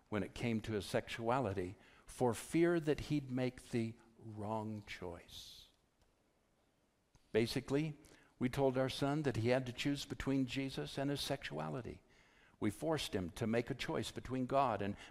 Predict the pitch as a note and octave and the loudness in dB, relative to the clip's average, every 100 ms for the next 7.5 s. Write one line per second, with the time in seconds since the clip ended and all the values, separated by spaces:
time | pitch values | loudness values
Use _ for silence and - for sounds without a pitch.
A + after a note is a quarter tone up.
0 | - B2 B2+ A2 - G2 - A2+ - C3+ | 2 4 6 2 0 0 0 -6 -6 -10
1 | - F#2 F#2 - _ _ _ _ _ - | -8 -10 -12 -18 _ _ _ _ _ -10
2 | - G#2+ F#2 F#2+ G2+ G#2+ C#3 - B2 D3 | 0 0 2 2 8 8 6 6 6 6
3 | A2 - G2+ E3+ - - - C#3 D3 - | -2 -2 -2 -2 -4 -12 4 6 6 2
4 | - - B2 C#3 D3 D3+ F3 - A#2 F#2 | -16 0 2 4 4 4 4 2 0 0
5 | - A2 G2 A2+ B2 B2+ A#2+ A#2+ C#3+ D3 | 0 0 2 2 2 -2 0 0 0 0
6 | D#3+ D#3+ F2+ F#2+ - _ _ G2 F#2+ F2 | 0 -2 -4 -10 -20 _ _ -6 -4 -2
7 | A2 G2+ A2+ C3+ E3+ | 0 2 0 -2 -6